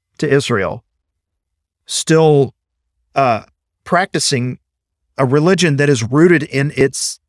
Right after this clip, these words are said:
its ancient faith. It's still speaking a language that is rooted in <laughs> its ancient language.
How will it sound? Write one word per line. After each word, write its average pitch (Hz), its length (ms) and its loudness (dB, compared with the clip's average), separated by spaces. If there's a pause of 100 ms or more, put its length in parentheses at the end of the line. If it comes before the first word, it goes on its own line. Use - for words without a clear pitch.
(840)
its - 280 -4
ancient 143 300 -2
faith. 185 380 -4 (460)
It's 139 240 -2
still 170 380 0
speaking 165 560 -2
a 147 60 0
language 156 520 0
that 139 140 2
is 139 220 -2 (220)
rooted 139 600 2
in 127 380 -2 (500)
<laughs> - 200 -12
its - 280 -4
ancient 160 340 -2
language. 151 480 -2